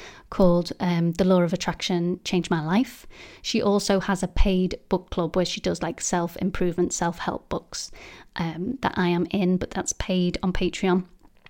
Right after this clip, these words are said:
Go and have a look at her free podcast. It's out every single Friday.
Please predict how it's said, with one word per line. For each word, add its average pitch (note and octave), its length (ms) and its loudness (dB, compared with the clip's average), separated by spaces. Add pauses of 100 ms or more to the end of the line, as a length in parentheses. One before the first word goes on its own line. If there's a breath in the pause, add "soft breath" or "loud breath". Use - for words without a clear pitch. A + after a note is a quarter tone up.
(380)
Go G#3+ 120 8
and G#3 120 6
have F#3+ 140 2
a G3 40 2
look F3+ 180 2
at F3+ 80 0
her E3+ 60 -2
free G3 180 0
podcast. F#3 540 -4
It's F3+ 140 -4
out E3+ 200 -2
every G3 220 0
single F3+ 300 0
Friday. F3 580 0